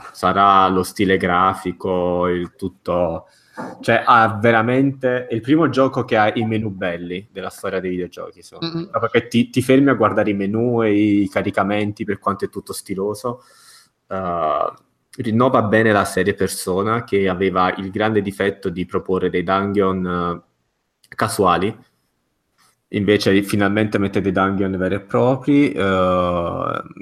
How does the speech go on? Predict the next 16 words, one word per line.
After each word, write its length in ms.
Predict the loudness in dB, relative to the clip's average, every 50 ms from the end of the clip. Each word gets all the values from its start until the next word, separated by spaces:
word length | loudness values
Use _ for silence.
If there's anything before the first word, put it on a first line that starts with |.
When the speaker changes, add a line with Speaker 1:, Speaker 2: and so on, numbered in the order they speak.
| -20 -20 _ -20 -14 -8 -8 -8 -6
Speaker 1:
riesce 1000 | -4 0 2 2 2 2 0 -2 -6 -6 -4 -2 0 2 2 2 0 -4 -10 _ _ _ _ _
nel 260 | -8 -4 -2 -2 -2 -2
suo 460 | -4 -8 -4 -2 2 4 4 4 4
essere 380 | 4 2 0 -2 0 2 2
sempre 880 | 0 0 0 0 0 0 0 -4 -6 -2 0 0 2 0 -2 -4 -8 _ _ _ _ _ _ _ _ _
l'atmosfera 760 | 0 0 0 0 -2 -4 -4 -4 -4 -2 0 2 2 2 2
molto 440 | 0 0 -2 -4 -2 -2 -2 -2 -2
teen 520 | -2 -2 -2 0 0 -2 -2 -2 -2 0
della 220 | 0 0 0 0 -2
serie 600 | -2 -2 -2 0 0 0 0 0 -2 0 0 2
a 120 | 0 0 -2
dare, 720 | -4 -4 0 2 2 2 2 2 0 -2 -4 -4 -6 -12 _ _ _ _ _ _ _ _ _ _ _ _ _ _ _ _ _ _
o 320 | -4 -2 0 2 2 0
delle 400 | 0 -2 0 0 2 2 2 0
connotazioni 640 | 0 0 -2 -2 0 0 0 -2 0 -2 0 0 2
mature 920 | 2 2 0 0 -2 -2 -2 -2 2 4 4 4 4 2 0 -4 -10 _